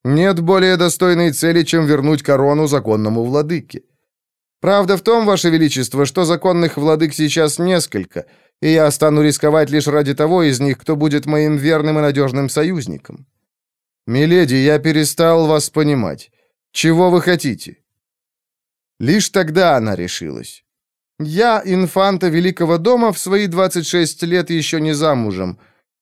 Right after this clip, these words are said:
Как по-вашему, чего я хочу?" Теперь с него спала невозмутимость. Адриан выпучил глаза, багровея от злости.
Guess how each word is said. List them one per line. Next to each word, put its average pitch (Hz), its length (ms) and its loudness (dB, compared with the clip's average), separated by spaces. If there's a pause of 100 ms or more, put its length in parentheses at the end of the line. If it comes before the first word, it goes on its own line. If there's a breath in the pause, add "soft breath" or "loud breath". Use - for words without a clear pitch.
(120)
Как 208 280 -2
по-вашему, 131 640 0
чего 214 360 0
я 208 120 2
хочу?" - 440 -4 (1040)
Теперь 202 500 2
с - 120 -6
него 190 360 2
спала 160 520 2
невозмутимость. 120 960 -4 (300)
Адриан 135 480 0
выпучил 147 500 0
глаза, 139 440 0
багровея 107 680 0
от 101 100 -4
злости. 104 580 -10